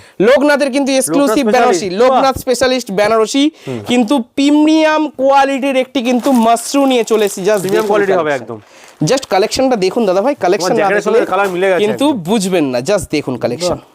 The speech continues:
Speaker 2: মানে বিয়ের বেনারসি, সেরা
Speaker 1: পিওর
Speaker 2: ঠিকানা
Speaker 1: বিয়ের
Speaker 2: কিন্তু।
Speaker 1: বেনারসি,
Speaker 2: হুম।
Speaker 1: সেরা ঠিকানা লোকনাথ শাড়ি সেন্টার একটাই। Just দেখুন কালেকশন।
Speaker 2: রাইট।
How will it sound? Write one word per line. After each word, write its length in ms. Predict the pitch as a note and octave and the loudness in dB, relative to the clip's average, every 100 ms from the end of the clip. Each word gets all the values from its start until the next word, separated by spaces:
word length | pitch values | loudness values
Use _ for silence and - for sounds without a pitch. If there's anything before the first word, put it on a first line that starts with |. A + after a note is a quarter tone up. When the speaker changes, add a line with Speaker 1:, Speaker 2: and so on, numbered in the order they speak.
| _ _ - - - - | _ _ -20 -20 -20 -6
Speaker 2:
মানে 140 | D3+ C3+ | -2 0
বিয়ের 260 | F3+ B3 | 2 2
বেনারসি, 420 | B3 B3+ C4 B3+ C#4+ | 4 2 2 0 0
সেরা 100 | B3+ | 0
Speaker 1:
পিওর 340 | C#4+ C#4+ C#4+ | 2 2 2
Speaker 2:
ঠিকানা 220 | G3+ G#3+ | 0 0
Speaker 1:
বিয়ের 140 | A#3+ A#3+ | 2 2
Speaker 2:
কিন্তু। 160 | G3+ | 2
Speaker 1:
বেনারসি, 400 | F#3 D#3+ C3+ - | 0 -2 -6 -8
Speaker 2:
হুম। 180 | C3 G#2 | -12 -10
Speaker 1:
সেরা 380 | - - G#3+ A#3 | -6 -2 2 0
ঠিকানা 380 | A3+ G#3+ A3+ B3+ | 0 -2 0 0
লোকনাথ 500 | G3+ G3+ G#3+ G#3+ - | 0 0 0 -2 -2
শাড়ি 160 | G3+ | -4
সেন্টার 280 | G3 A3+ A#3 - | -2 0 0 -2
একটাই। 440 | G3 F#3+ - D3+ C#3 | -4 -6 -6 -4 0
Just 160 | G3+ | 0
দেখুন 280 | D#3 C#3 C3 | 0 -4 -4
কালেকশন। 280 | A2+ C3 | -6 -4
Speaker 2:
রাইট। 120 | B2+ | -2